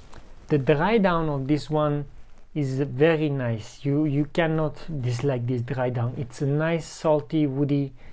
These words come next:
perfume, and it has those nice sea notes. I know some people don't like the sea smell, but personally I really love the sea smell, and it's not,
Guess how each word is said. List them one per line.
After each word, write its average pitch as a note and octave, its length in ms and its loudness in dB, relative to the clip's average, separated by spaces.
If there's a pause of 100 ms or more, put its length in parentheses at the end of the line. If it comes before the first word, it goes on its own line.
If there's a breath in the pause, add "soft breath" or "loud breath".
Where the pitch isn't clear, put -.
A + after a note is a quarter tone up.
(200 soft breath)
perfume, D3 560 0 (420 soft breath)
and D#3+ 180 4
it D3+ 180 0
has D3 260 2 (100)
those C3+ 380 2 (240)
nice F#3+ 800 0
sea E3+ 420 2
notes. C3 600 -2 (340 loud breath)
I D#3+ 80 2
know G3 180 4
some F#3+ 220 2
people F3 240 0
don't D#3+ 240 2
like D#3 240 2
the C3+ 60 -4
sea E3 240 0
smell, D#3 320 0
but C3+ 160 0 (180)
personally E3+ 500 0
I C#3+ 140 -2
really D3 320 4
love D3 160 2
the C3+ 80 -2
sea C#3+ 220 -2
smell, D#3 260 -4
and F3 300 -6
it's - 240 -4
not, G3 300 0